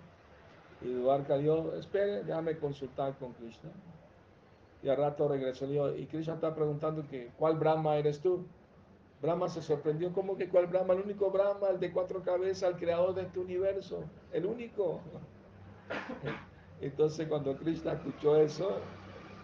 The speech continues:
quiso darle una lección de humildad a Brahma y mandó a llamar a todos los Brahmas de todos los universos. Entonces, pero por el poder místico de Krishna, los Brahmas no se veían entre ellos, cada uno pensaba que estaba solo con Krishna.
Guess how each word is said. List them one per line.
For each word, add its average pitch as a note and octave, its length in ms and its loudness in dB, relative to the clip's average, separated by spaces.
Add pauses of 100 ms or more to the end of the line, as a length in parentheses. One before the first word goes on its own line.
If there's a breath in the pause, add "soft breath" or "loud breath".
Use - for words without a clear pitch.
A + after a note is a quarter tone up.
quiso D#3 260 4
darle E3 240 6
una D#3+ 160 2
lección D3+ 520 0
de D3 80 0
humildad C#3 460 0
a C#3+ 60 2
Brahma D3 400 2 (120)
y C3 260 -8 (140)
mandó C3+ 240 -2
a D#3 60 8
llamar D#3+ 320 2
a D#3 100 2
todos D3+ 160 4
los - 160 4
Brahmas F3 360 4
de C3+ 60 2
todos - 200 2
los E3+ 80 2
universos. - 680 0 (2250 loud breath)
Entonces, D#3+ 880 2
pero D3 260 4
por D3 180 6
el D#3+ 140 4
poder D#3 320 6
místico F#3 480 4
de D#3 160 8
Krishna, E3 640 0 (720)
los D3 200 6
Brahmas F3 400 4
no F3+ 180 2
se F3 200 4
veían E3 320 4
entre D3 400 4
ellos, D3+ 260 0
cada D#3 280 4
uno D#3+ 220 0
pensaba D3 460 0
que C#3 60 -8
estaba C#3 360 -2
solo C#3 320 -2
con B2 160 -10
Krishna. D#3+ 360 -10